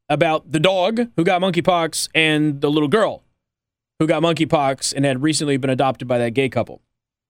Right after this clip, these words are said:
I'm not accusing them of anything. I'm just saying,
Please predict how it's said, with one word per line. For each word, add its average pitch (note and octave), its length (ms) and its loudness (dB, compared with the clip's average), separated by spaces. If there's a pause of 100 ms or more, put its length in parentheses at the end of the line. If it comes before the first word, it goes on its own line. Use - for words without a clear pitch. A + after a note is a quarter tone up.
(720)
I'm F3+ 80 4
not F3+ 100 4
accusing B3 380 0
them G#3 160 2
of F#3+ 80 2
anything. D#3 400 2
I'm D3 100 -2
just C#3+ 160 -2
saying, D3 400 2